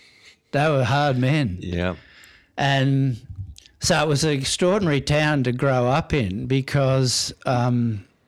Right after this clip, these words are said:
Speaker 1: I got there just turning thirteen, and I looked around and I thought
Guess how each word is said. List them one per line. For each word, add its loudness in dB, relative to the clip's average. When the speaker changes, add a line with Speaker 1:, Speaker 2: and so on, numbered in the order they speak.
Speaker 1:
I 2
got 0
there 2
just 0
turning 2
thirteen, 0
and 0
I 0
looked 0
around 0
and -4
I -4
thought -6